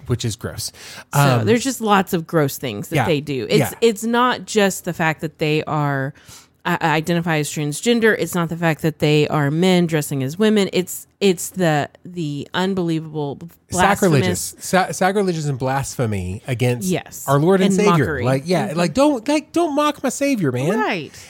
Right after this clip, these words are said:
Speaker 1: And, like, the cross, the, an, an
Speaker 2: Oh.
Speaker 1: emblem of suffering and shame,
Speaker 2: Mm-hmm.
Speaker 1: and we're gonna use it in, in an inappro-, like, stop it. Just,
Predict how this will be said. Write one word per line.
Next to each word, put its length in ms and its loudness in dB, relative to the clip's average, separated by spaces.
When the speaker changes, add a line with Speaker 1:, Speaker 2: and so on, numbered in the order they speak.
Speaker 1:
And, 200 0
like, 260 -4
the 220 0
cross, 640 -4
the, 140 -4
an, 160 2
an 360 2
Speaker 2:
Oh. 40 0
Speaker 1:
emblem 380 6
of 180 -4
suffering 520 0
and 120 0
shame, 540 0
Speaker 2:
Mm-hmm. 200 -8
Speaker 1:
and 560 0
we're 120 4
gonna 180 2
use 300 4
it 200 -2
in, 420 -4
in 100 -2
an 160 0
inappro-, 280 -10
like, 240 -2
stop 420 -4
it. 160 -14
Just, 260 -6